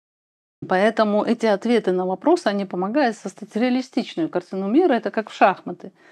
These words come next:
Если я понимаю, как ходят фигуры, какие тут правила, я понимаю, как ходить. Если я не понимаю, если у меня, а,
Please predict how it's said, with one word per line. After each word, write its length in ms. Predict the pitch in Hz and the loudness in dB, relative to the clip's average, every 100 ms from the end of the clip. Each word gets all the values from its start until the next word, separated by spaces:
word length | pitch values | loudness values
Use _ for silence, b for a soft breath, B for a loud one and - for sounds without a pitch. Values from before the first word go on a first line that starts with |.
| b b | b b
Если 240 | 196 233 208 | -2 2 2
я 80 | 196 | 2
понимаю, 540 | 202 196 202 190 160 | 2 0 0 2 2
как 180 | 165 - | -2 -2
ходят 280 | 175 160 160 | -2 -2 -6
фигуры, 400 | 190 208 302 - | -4 2 2 2
какие 300 | 180 - 170 | -4 -6 -8
тут 180 | - | -8
правила, 340 | - 233 294 180 | 0 0 2 0
я 180 | 170 196 | -2 -4
понимаю, 420 | 196 180 - - | -6 -6 -6 -10
как 180 | 175 - | -16 -16
ходить. 260 | 160 - | -14 -8
Если 200 | 196 196 | -6 0
я 180 | 196 208 | 2 4
не 180 | 208 202 | 4 4
понимаю, 680 | 185 180 202 220 254 220 214 B B B | 2 0 0 0 0 0 -4 B B B
если 200 | 180 202 | -2 -2
у 40 | |
меня, 420 | 196 190 196 185 b b b b b | -2 0 0 0 b b b b b
а, 580 | 190 185 180 196 170 175 | -6 -4 -4 -4 -6 -8